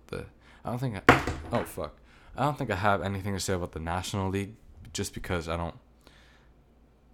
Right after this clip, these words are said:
I don't really watch National League games, although I have been following, um,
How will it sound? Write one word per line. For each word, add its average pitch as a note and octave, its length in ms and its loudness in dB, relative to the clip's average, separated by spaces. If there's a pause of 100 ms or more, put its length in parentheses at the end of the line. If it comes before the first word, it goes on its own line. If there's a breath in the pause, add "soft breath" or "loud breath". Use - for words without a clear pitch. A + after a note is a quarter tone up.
(160)
I F#2+ 140 4
don't F#2 180 4
really E2+ 200 0
watch D#2+ 320 0
National F2+ 340 0
League F2+ 160 0
games, G2+ 300 -2
although E2+ 500 2
I - 60 -4
have F#2+ 220 0
been F#2+ 140 0
following, E2+ 560 0 (760 loud breath)
um, E2 440 -2